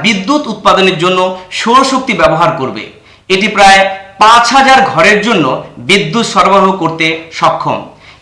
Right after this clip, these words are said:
এই প্রকল্পের মাধ্যমে ফ্রান্স সরকার তাদের কার্বন নির্গমন কমানোর লক্ষ্যে আরও এক ধাপ এগিয়ে গেল। প্রকল্পটির বিশেষত্ব হল, এটি পরিবেশ বান্ধব এবং স্থানীয়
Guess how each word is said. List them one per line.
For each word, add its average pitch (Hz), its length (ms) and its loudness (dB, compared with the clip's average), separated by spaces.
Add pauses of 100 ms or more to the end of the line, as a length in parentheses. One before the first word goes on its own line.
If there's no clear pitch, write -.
এই 262 160 0
প্রকল্পের 240 560 2
মাধ্যমে 196 480 0 (320)
ফ্রান্স 220 300 2 (120)
সরকার 165 340 2 (280)
তাদের 165 220 2 (140)
কার্বন 214 420 4
নির্গমন 202 460 2 (160)
কমানোর 190 500 2
লক্ষ্যে 175 300 -2 (320)
আরও 175 220 4 (160)
এক 202 200 4 (140)
ধাপ 185 180 4 (240)
এগিয়ে 160 340 0
গেল। 127 140 0 (520)
প্রকল্পটির 269 720 0
বিশেষত্ব 262 400 -2 (100)
হল, 170 120 -2 (520)
এটি 226 300 2 (400)
পরিবেশ 254 380 2 (120)
বান্ধব 226 360 4 (240)
এবং 180 260 4 (280)
স্থানীয় 254 540 2